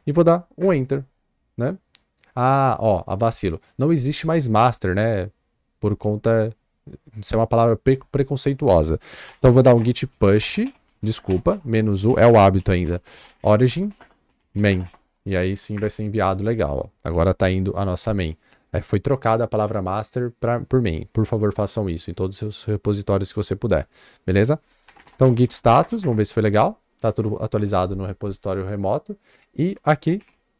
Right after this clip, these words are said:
vamos ver se tá legal também. Tá legal também, beleza? Então, eu vou enviar, vou deixar o link no próximo vídeo exatamente desse estado no projeto.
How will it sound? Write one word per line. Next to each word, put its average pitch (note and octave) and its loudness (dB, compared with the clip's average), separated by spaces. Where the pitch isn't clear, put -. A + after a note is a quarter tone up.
vamos G#2+ -6
ver G#2 -2
se - -12
tá G#2+ -8
legal G2 -2
também. B2+ -8
Tá - -2
legal G2+ 0
também, A2 -6
beleza? A2 -4
Então, D#3 0
eu D3 2
vou D3 2
enviar, D#3 0
vou A#2+ -2
deixar B2 -2
o C3 0
link D#3+ -2
no B2+ -2
próximo A2+ -2
vídeo C#3 -4
exatamente D#3 -2
desse C#3+ -2
estado D3 -2
no D3 -6
projeto. C3+ -2